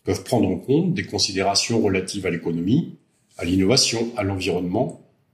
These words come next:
au domaine social, à l'emploi ou à la lutte contre les discriminations. Cette condition d'exécution, quand elle concerne l'emploi, est généralement un nombre d'heures de travail à réaliser pendant la durée du marché closé.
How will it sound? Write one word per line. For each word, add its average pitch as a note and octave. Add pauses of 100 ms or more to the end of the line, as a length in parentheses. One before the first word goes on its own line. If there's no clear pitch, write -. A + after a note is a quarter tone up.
au G2
domaine A#2+
social, G#2 (340)
à C3
l'emploi -
ou A2
à G#2
la F#2
lutte A#2
contre G#2+
les G#2+
discriminations. G2+ (2000)
Cette -
condition E3+
d'exécution, C3 (160)
quand G2+
elle -
concerne G2+
l'emploi, B2+
est G#2
généralement G#2
un G#2
nombre A2+
d'heures G#2+
de G2+
travail G#2
à F2+
réaliser F#2 (100)
pendant G#2
la G2+
durée A#2+
du G#2
marché G2
closé. D#2+